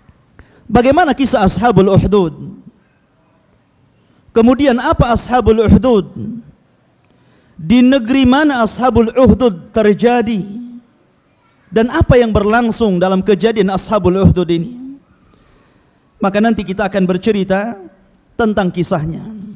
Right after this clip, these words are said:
Ma'asyiral muslimin rahimani wa rahimakumullah. Kisah ini terjadi di sebuah negeri yang namanya Yaman.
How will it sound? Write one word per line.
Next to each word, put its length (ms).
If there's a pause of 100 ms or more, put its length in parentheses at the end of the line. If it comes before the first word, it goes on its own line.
(1600)
Ma'asyiral 480
muslimin 400
rahimani 640
wa 160
rahimakumullah. 720
Kisah 400
ini 160
terjadi 640
di 200
sebuah 440
negeri 480 (880)
yang 240
namanya 560
Yaman. 480